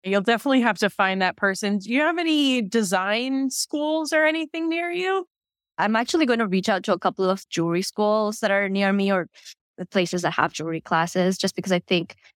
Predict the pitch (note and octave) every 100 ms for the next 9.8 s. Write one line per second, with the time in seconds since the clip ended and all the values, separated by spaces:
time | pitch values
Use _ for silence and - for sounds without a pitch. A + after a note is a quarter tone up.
0 | _ - F#3+ G#3 G3+ - - D#3+ F3 F#3+
1 | F#3+ F#3 F3 E3 E3 E3 _ E3+ - -
2 | D#3 F3 F3 F3+ F3 F3 F3 G3 G3 D#3+
3 | E3+ _ _ - F#3+ G3+ F#3 F#3 F3+ E3+
4 | - G3+ F3 F3 F3+ - - D3+ - E3
5 | D#3 - - F3 F3 E3 - F3 F#3 F3+
6 | G3 - F3 D#3+ D#3+ E3+ E3 F3 D#3+ D#3+
7 | E3+ D#3+ E3+ E3 E3+ _ _ _ - E3+
8 | E3+ - E3 E3+ E3 - _ - E3+ F3+
9 | - F#3 F#3 F#3 - - -